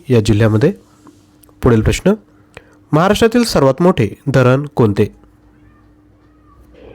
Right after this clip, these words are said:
तर महाराष्ट्रातील सर्वात मोठे धरण आहे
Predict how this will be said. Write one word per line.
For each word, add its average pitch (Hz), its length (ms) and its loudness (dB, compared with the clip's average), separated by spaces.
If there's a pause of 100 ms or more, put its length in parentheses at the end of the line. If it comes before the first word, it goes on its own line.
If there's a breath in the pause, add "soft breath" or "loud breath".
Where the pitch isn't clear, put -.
(960 loud breath)
तर 135 120 2
महाराष्ट्रातील 147 600 0
सर्वात 123 360 -2
मोठे 127 200 0
धरण 123 280 0
आहे 151 240 2